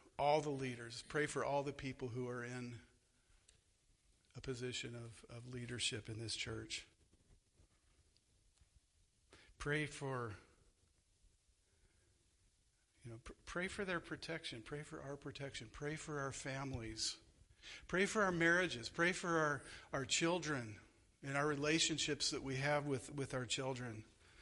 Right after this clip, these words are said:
You know, pray f-, pray that we're able to, uh,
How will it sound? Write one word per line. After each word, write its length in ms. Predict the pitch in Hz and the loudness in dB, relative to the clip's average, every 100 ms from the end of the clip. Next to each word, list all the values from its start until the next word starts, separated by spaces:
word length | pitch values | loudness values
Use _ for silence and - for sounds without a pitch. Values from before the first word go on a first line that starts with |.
| - - - - | -18 -18 -16 -8
You 80 | 143 | -6
know, 60 | 127 | -4
pray 320 | - 175 185 | 2 6 6
f-, 200 | 185 - - | 4 -4 -10
pray 300 | - 180 185 | 0 6 6
that 180 | 180 156 | 6 2
we're 160 | 160 165 | 4 6
able 260 | 170 165 139 | 6 4 0
to, 320 | 151 147 | 0 0
uh, 120 | 147 | 0